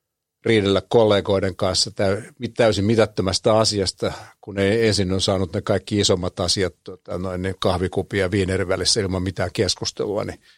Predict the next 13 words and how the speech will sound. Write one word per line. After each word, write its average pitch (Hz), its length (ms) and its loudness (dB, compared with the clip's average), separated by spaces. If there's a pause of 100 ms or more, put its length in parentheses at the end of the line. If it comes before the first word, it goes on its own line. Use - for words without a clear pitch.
(720)
se - 140 -20
nyt 92 220 -18
ei, 101 200 2
ei 110 220 -2
niin 95 160 0
kuin 107 160 -2
imartele 98 480 2
vastapuolta. 98 720 0 (100)
Ää, 98 340 0 (1080)
kyllä 98 180 -18 (220)
niin 104 200 -20
kuin - 160 -20 (320)
pitäisi - 400 -2